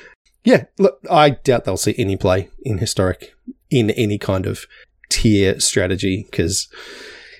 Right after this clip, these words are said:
Unburial Rites is okay, um, but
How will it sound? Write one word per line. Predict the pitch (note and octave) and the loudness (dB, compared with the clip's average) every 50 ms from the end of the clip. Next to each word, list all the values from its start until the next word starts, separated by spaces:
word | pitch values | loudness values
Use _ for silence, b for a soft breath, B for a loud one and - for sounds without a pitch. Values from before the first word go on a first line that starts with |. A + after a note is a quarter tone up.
| B _ - | B _ 0
Unburial | - D#3+ D3 A2 D#3+ D#3+ D3+ D3+ C#3+ C3 | 2 2 4 6 6 6 6 8 8 8
Rites | B2+ B2+ C3+ C3+ - | 8 6 4 2 0
is | A#2 A#2 | 0 0
okay, | A2+ A2 - - - A#2 A#2+ B2 C3+ C#3+ C#3+ D#3+ D3 - - - - | 0 -2 -2 0 2 4 6 6 4 4 2 0 0 0 -2 0 0
um, | B2 G#2+ G#2+ A2 A2 G#2+ A2 A2 A#2 - _ _ | 0 2 2 2 2 0 0 -2 -4 -10 _ _
but | - F#2+ G2 G2+ - | -2 0 0 -6 -6